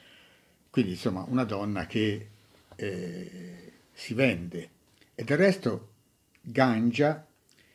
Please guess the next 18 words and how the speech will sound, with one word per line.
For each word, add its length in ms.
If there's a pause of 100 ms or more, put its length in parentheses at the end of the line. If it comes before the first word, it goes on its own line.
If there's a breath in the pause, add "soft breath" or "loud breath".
(160 soft breath)
è 200
filiazione 1120 (320 soft breath)
di 160
un'altra 460
parola, 480
anch'essa 680
medio-latina, 1000 (500 soft breath)
ganea, 840 (460 soft breath)
cioè 540
taverna. 720 (520)
La 120
taverna 440
che 220 (180)
era 260
considerata 840
in 80
età 300
medievale 840